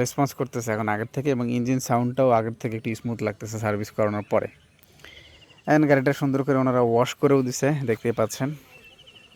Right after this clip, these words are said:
তো আমি বলবো, আমি যদি রেটিং দেই আজকে সার্ভিসিংয়ের, আহ, যদিও আমি চালানোর পরে বুঝতে পারবো, যেহেতু অল্পটুকু চালালাম, আমি আরও বেশি যখন চালাবো তখন এটা রিভিউটা আরও ভালো করে দিতে পারবো। But ইনস্ট্যান্ট যদি আমি রিভিউটা দিতে চাই যে ওনাদের সার্ভিসের এখন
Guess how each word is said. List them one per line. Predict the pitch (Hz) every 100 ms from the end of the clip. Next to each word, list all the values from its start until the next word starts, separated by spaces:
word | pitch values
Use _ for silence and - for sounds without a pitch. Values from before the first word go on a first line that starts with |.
| _ _ _ _ - _ - -
তো | 160 165
আমি | 165 175
বলবো, | 175 180 156 147
আমি | 147 156
যদি | 160 160 156 139 143
রেটিং | 143 180 165
দেই | 165 135
আজকে | 123 135 131
সার্ভিসিংয়ের, | 120 120 127 - 123 113 147
আহ, | _ - - - - - - 117 120
যদিও | 143 147 165 156
আমি | 160 151
চালানোর | 143 156 151
পরে | 156 156
বুঝতে | 143 - 127
পারবো, | 113 113
যেহেতু | 117 127
অল্পটুকু | 127 143 135 143
চালালাম, | 143 151 214 202 113
আমি | 113 113
আরও | 113 117
বেশি | 113 123 120
যখন | 120 110
চালাবো | 107 113 113
তখন | 110 113
এটা | 104 107
রিভিউটা | 107 113 113
আরও | 110 113
ভালো | 123
করে | 127 113
দিতে | 107
পারবো। | 117 120
But | 117 - - - - - 127
ইনস্ট্যান্ট | 147 - 151 151 151
যদি | 151 151
আমি | 151 143 131
রিভিউটা | 135 139 143
দিতে | 139 151 147
চাই | 175 277 - - 113
যে | 117
ওনাদের | 117 117
সার্ভিসের | 117 113 120 - 110
এখন | 107